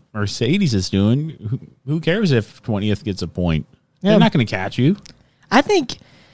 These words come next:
Speaker 2: I think maybe you could give an extra point to first place if they win.
Speaker 1: I think that's stupid. I think the whole fastest lap thing is stupid.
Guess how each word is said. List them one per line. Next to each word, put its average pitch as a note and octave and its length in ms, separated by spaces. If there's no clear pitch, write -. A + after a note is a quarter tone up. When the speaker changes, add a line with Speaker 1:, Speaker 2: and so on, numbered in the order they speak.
Speaker 2:
I C#4+ 160
think D#4 240
maybe B3 280
you A#3 160
could G#3 140
give F#3 140
an E3+ 80
extra E3+ 300
point D#3+ 260
to G3+ 140
first D#3 260
place D3+ 200
if D3+ 100
they C3 120
win. E3 440
Speaker 1:
I D3 80
think E3+ 180
that's C3+ 200
stupid. B2+ 480
I G#2 100
think C3+ 200
the A2 80
whole B2 340
fastest A#2 460
lap G2+ 300
thing F2+ 240
is D#2+ 100
stupid. - 720